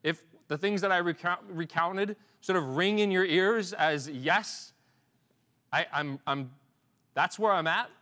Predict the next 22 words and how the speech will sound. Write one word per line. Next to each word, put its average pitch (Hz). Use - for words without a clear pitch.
a 139
lot 151
of 175
the 175
time 165
when 160
it 135
comes 160
to 156
the 143
church. -
Jesus 175
will 196
meet 190
you 202
with 185
his 170
word. 180
He 160
will 165
meet 165
you 147